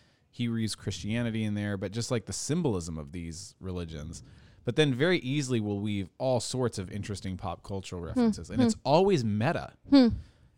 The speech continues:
Speaker 1: It's just, like, a s-, a f-, a, a, a, a, a free association of meta concepts that you can tell when you, I'm gonna show
Speaker 2: This
Speaker 1: you
Speaker 2: is your
Speaker 1: perfor-
Speaker 2: ideal rapper.
Speaker 1: I know. I'll show you a performance of his later. You can tell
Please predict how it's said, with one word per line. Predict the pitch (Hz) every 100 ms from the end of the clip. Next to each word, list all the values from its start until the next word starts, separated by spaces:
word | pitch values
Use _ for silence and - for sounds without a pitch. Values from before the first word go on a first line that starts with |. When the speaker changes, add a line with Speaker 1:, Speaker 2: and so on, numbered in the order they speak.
| -
Speaker 1:
It's | 135
just, | - 175 -
like, | 156 - 127
a | 117 113
s-, | 107 - - - _ _ -
a |
f-, | 120 107 - -
a, | 104 101 -
a, | 110 -
a, | 104 -
a, | 101 98 - 101
a | 98
free | - - 180 208
association | - 151 143 - 110 104 101 - 98
of | 104 90
meta | 104 117 120
concepts | - 107 104 101 98 87
that | -
you | 117
can | 127 127
tell | 120
when | 110
you, | 104 110 -
I'm | 135
gonna | 143
show | -
Speaker 2:
This | 147
Speaker 1:
you | 359
Speaker 2:
is | 311
your | 277
Speaker 1:
perfor- |
Speaker 2:
ideal | - 254 269 285
rapper. | 269 254 139
Speaker 1:
I | 156
know. | 139 110
I'll | 120 147
show | 151
you | 185
a |
performance | 151 131 143 139 123
of | 120
his | 113
later. | 120 117
You | 117
can | 120 131
tell | 139 143 135 135